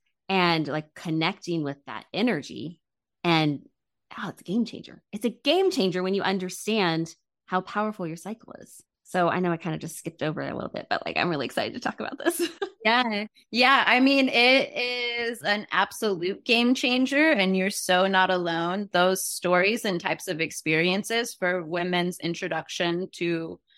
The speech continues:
Speaker 2: getting their first menses is exactly that. So in some of the courses and circles that I do, we talk about blood stories. Like, there's this whole little ritual, actually. It's not just talking about it. It's like a ritual of sharing the story and then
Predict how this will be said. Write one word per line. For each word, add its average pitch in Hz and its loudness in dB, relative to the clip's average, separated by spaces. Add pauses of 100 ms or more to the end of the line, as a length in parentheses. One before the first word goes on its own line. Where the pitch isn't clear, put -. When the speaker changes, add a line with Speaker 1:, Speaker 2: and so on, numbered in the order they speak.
(280)
Speaker 2:
getting 190 2
their 170 4
first 175 -4
menses 180 0
is 165 -2
exactly 165 -4
that. 156 0 (100)
So 180 2
in 175 0
some 196 0
of 175 -2
the 160 -4
courses 196 -2
and 160 -2
circles 220 -2
that 185 2
I 170 6
do, 170 -2 (420)
we 202 0
talk 220 0
about 226 2
blood 190 2
stories. - -8
Like, 170 0
there's 185 2
this 185 -2
whole 208 2
little 185 0
ritual, 165 -4
actually. 170 0
It's - -8
not 190 2
just 185 -6
talking 190 -2
about 160 2
it. 160 2
It's 151 -4
like 175 -4
a 196 2
ritual 196 -2
of 202 -2
sharing 185 2
the 180 -2
story 180 0
and 190 0
then 175 0